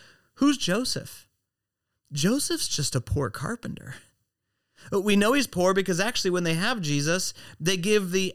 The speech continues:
offering for Jesus that a poor couple would give. And so here we've got a poor country, you know, man,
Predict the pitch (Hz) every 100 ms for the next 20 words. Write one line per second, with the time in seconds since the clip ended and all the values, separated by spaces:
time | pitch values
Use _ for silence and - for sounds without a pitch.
0 | - 190 233 254 190 170 165 170 185 165
1 | 180 190 196 196 196 - 233 269 269 -
2 | 160 - 131 127 123 127 120 117 - -
3 | - - - - 220 220 214 190 277 269
4 | 202 226 202 - - 269 285 277 - -
5 | 254 240 - 226 202 190 - - 180 180
6 | 165 160 165 156 151 165 208